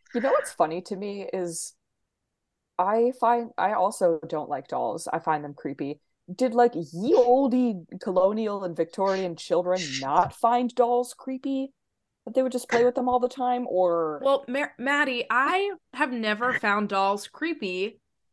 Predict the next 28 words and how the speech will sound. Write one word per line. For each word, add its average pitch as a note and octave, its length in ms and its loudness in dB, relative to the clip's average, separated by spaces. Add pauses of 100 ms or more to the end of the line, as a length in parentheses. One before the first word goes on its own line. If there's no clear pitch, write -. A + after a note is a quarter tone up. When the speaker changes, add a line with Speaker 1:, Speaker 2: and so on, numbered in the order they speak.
(200)
Speaker 2:
because C4 560 0 (320)
I C4+ 140 6
have D#4 100 0
never C4+ 300 2
consumed B3+ 560 -4
content D4+ 720 0
that G#3+ 100 2
has B3+ 140 -2
made C4+ 300 -2
me C4+ 240 -6 (200)
think G4 320 2
that A#3+ 140 0
my G#3+ 200 0
toys G3 400 -2
could G#3+ 180 -6
come G#3 200 -4
alive F#3+ 360 0
and F#3 120 -8
be G3 100 -6
scary. G#3+ 680 0 (280)
Because D4 280 -4
I F4 300 4
Speaker 1:
<laughs> F4 80 2
Fair. F3+ 220 2
Speaker 2:
refuse E4+ 340 -2 (480)
to C#4+ 80 2
make D#4+ 220 2
something G#3+ 580 0